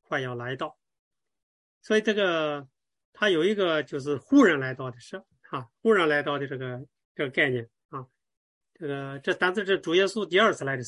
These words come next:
光景。这个到目前为止，哈，你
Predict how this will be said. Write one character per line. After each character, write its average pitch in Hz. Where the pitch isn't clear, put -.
光 131
景。 113
这 170
个 156
到 214
目 247
前 143
为 147
止， 131
哈， 127
你 202